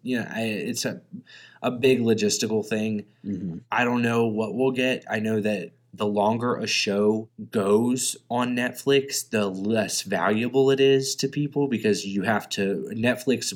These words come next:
Speaker 1: wants new subscribers. That's how they get money. That's how they grow.
Speaker 2: Right.
Speaker 1: Would you be, uh, satisfied if it were a book?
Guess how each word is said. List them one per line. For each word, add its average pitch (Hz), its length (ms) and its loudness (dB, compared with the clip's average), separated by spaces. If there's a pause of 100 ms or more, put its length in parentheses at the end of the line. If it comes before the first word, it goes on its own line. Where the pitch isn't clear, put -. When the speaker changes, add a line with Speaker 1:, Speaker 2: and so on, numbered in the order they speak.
Speaker 1:
wants 104 340 -2
new 107 500 4
subscribers. 107 840 -2
That's 101 260 -2
how 110 160 -6
they 101 560 0 (140)
get 104 220 -4
money. 101 280 -2
That's 92 240 -6
how 101 120 -4
they 95 200 -6
grow. 92 540 -4 (140)
Speaker 2:
Right. 87 400 -6
Speaker 1:
Would 123 180 0
you 117 120 -2
be, 120 520 2 (100)
uh, 98 240 -8
satisfied 101 640 -4
if 95 120 -6
it 104 60 -4
were 95 160 -2
a 85 80 -8
book? - 460 -10